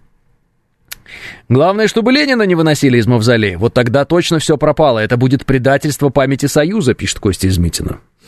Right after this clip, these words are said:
Но если это главное, то, пожалуйста, можете, м, настаивать на этом. Я не вижу проблемы в том, чтобы выносить Ленина или заносить Ленина, и не считаю, что этот вопрос, э,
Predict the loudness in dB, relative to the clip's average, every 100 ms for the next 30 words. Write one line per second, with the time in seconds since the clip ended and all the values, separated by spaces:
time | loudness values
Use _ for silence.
0 | -14 -10 -8 -10 -14 -18 -20 -20 -20 -20
1 | -20 -20 -20 -20 -20 -20 -20 -20 -20 -20
2 | -20 _ -2 2 2 2 0 -2 0 0
3 | 2 2 -2 -6 -4 -6 -4 -4 -2 -2
4 | -2 -4 -4 -6 -6 -6 -6 -6 -6 -6
5 | -4 -4 -4 -6 -4 -2 -2 0 -2 0
6 | 0 0 0 -2 -6 -10 _ _ _ _
7 | _ _ _ _ _ _ _ _ _ _
8 | _ _ _ _ _ _ _ _ -6 -2
9 | 0 2 2 0 0 0 0 0 -2 0
10 | 0 0 0 2 2 2 2 0 0 0
11 | 0 0 0 2 2 0 2 0 2 0
12 | 0 2 2 0 0 2 2 0 0 -2
13 | -2 -4 0 -2 0 0 0 -2 0 0